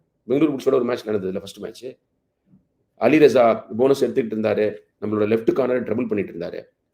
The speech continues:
செகண்ட் ஹாஃப்ல கொண்டு வந்தாரு ஹோ-, ஹிமான்ஷு, அது கை கொடுத்தது. அதே மாதிரி கொண்டு வாங்க. அப்படி இல்லையா, தேவாங்க், ஆஷு மாதிரி நல்ல பிளேயர்ஸ் இருக்கும்போது கொண்டு வாங்க, நல்ல ரைட் ரைடர்ஸ் இருக்கும்போது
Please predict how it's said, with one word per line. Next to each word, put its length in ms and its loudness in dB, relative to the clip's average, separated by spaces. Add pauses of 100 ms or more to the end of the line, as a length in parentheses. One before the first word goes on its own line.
(100)
செகண்ட் 140 0
ஹாஃப்ல 200 4
கொண்டு 280 4
வந்தாரு 240 -2
ஹோ-, 160 -6
ஹிமான்ஷு, 420 -6
அது 140 -2
கை 160 2
கொடுத்தது. 460 -6 (260)
அதே 200 6
மாதிரி 160 6
கொண்டு 200 4
வாங்க. 420 -2 (840)
அப்படி 260 2
இல்லையா, 640 0 (140)
தேவாங்க், 420 8 (140)
ஆஷு 260 0
மாதிரி 220 2
நல்ல 220 2
பிளேயர்ஸ் 260 2
இருக்கும்போது 320 -2
கொண்டு 160 -4
வாங்க, 140 -4
நல்ல 160 6
ரைட் 200 4
ரைடர்ஸ் 160 -2
இருக்கும்போது 540 -4